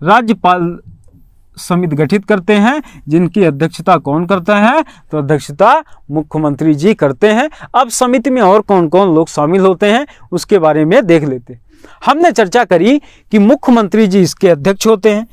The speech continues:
तो अध्यक्ष तो मुख्यमंत्री जी हैं। उसके बाद विधानसभा अध्यक्ष, राज्य का गृह मंत्री,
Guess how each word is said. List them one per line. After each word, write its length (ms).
तो 60
अध्यक्ष 400
तो 140
मुख्यमंत्री 520
जी 120
हैं। 160
उसके 280
बाद 240
विधानसभा 600
अध्यक्ष, 460
राज्य 420
का 180
गृह 240
मंत्री, 460